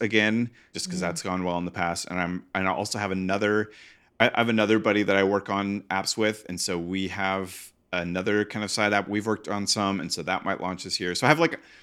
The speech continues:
Speaker 1: a whole lot of other, uh, what is it, irons in the fire. Um, but I think the three main things that I'm focused on this year are gonna, are for launching this year would be Polar Habits, the book, and, uh, YouTube.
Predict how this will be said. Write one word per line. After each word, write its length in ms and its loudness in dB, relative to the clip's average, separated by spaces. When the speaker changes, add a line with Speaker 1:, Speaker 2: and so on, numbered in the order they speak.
Speaker 1:
a 60 4
whole 260 6
lot 160 8
of 140 4
other, 500 2
uh, 140 4
what 120 -2
is 100 -6
it, 100 -6
irons 340 2
in 80 -2
the 80 -2
fire. 520 0
Um, 340 -2
but 200 0
I 100 2
think 180 2
the 100 4
three 380 4
main 340 4
things 580 -4
that 160 0
I'm 100 -4
focused 340 -4
on 140 -6
this 200 -6
year 400 -4
are 60 -8
gonna, 300 -2
are 80 -4
for 180 -4
launching 720 -2
this 220 -6
year 120 -6
would 80 -8
be 80 -8
Polar 280 0
Habits, 440 2
the 100 0
book, 480 0
and, 360 -6
uh, 160 -6
YouTube. 480 -8